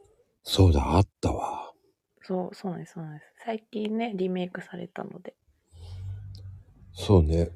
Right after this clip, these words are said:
Speaker 1: でも意外と長いんだよね。あの、
Speaker 2: うん、そっちもそうですね。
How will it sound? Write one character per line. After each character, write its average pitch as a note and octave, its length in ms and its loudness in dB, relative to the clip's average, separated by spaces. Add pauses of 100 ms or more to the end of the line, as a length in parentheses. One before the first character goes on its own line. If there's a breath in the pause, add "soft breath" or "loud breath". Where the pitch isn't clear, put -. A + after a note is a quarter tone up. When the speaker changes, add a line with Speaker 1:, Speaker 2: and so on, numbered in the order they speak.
(120)
Speaker 1:
で A#2+ 100 -2
も C#3 100 6
意 G#2 120 6
外 F#3 280 4
と F3+ 140 0
長 D#3+ 340 8
い D3 60 8
ん G2 80 8
だ D2+ 80 4
よ D2 80 -2
ね。 E2 240 0 (880 soft breath)
あ D#2+ 100 2
の、 G3+ 320 4
Speaker 2:
う - 40 0
ん、 - 20 -4
そ A3 140 -8
っ - 40 -16 (140)
ち C#4+ 100 -10
も G3+ 200 0
そ F#3+ 140 -8
う - 40 -6
で F3 100 -10
す F3 60 -16
ね。 D#3 340 -12